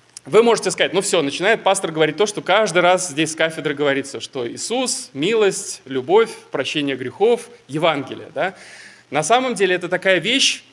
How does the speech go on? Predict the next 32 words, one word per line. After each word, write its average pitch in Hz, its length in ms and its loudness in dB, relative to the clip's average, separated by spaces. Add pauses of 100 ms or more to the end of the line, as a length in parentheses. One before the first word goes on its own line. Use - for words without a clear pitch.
которую 196 600 2
мы 208 300 -2
себе 185 340 -2
должны 175 360 0
постоянно 190 760 2
напоминать, 160 500 -4
которую 185 380 -2
мы 185 260 -2 (280)
должны 165 320 0
каждый 214 400 0
час 196 320 0
буквально 165 360 -2
слышать 160 360 -6
в - 20 -8
своей 139 180 0
жизни, 190 360 -6
чтобы 170 280 -6
не 165 120 -4
забыть. 151 400 -2
Потому 160 260 -2
что 185 160 -2
все, 185 480 2 (300)
дьявол, 175 540 2
мир, 185 340 -4 (240)
наш 147 240 -4
разум, 190 520 0 (300)
они 175 320 -2
нас 180 240 -2
убеждают 165 460 -2
в 156 40 0
обратном. 135 540 0
Они 175 340 -2